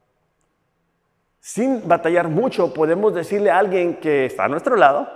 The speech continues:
"Hey, ¿sabes qué? Estás haciendo esto mal. Te equivocaste con esto.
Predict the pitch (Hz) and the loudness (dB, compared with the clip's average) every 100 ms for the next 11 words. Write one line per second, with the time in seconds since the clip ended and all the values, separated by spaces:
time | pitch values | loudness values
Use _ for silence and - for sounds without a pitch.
0 | - - - _ _ - _ _ _ _ | -20 -20 -20 _ _ -20 _ _ _ _
1 | _ - 170 151 175 175 175 202 170 165 | _ -4 -4 -2 0 -2 -2 -4 -4 -4
2 | 185 175 139 135 123 113 - - _ _ | -6 -6 -8 -10 -10 -12 -16 -20 _ _
3 | _ 135 165 147 - 160 160 131 127 123 | _ -12 -6 -6 -6 -10 -10 -10 -10 -10
4 | - 104 | -10 -14